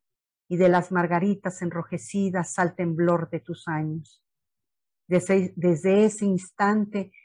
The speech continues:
se azufraron las fuentes y tu risa tuvo la forma de los labios de la niña Clara, del corazón maduro de la niña Clara, de la gracia enjaulada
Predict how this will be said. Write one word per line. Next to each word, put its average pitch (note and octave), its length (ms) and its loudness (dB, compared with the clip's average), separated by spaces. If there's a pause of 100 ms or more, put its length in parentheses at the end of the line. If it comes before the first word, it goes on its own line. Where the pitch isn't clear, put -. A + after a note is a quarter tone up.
se - 160 -4
azufraron G3 800 2
las F3 220 -4
fuentes F#3+ 880 -2
y E3+ 100 -10
tu - 180 -4
risa F3+ 500 -6
tuvo F3+ 260 -2
la E3+ 160 0
forma F3+ 640 -2 (380)
de F3 140 0
los F3 240 -2
labios F3+ 500 0
de F3+ 80 -6
la E3+ 120 -2
niña E3+ 360 0
Clara, D#3+ 460 -4 (560)
del E3+ 180 -2
corazón F#3 580 0
maduro F#3 520 0
de F3 120 0
la F3 120 0
niña F3+ 400 -2
Clara, E3 460 -4 (680)
de F3 180 0
la E3+ 180 2
gracia F#3 480 0
enjaulada E3+ 840 0